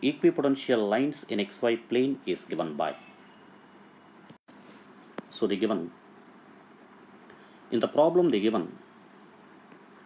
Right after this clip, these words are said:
intensity of the electric field,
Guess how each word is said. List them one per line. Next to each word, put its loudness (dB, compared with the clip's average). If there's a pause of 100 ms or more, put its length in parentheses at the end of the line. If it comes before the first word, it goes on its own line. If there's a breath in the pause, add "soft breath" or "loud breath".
(1040)
intensity 2
of 0
the 0
electric -2
field, -2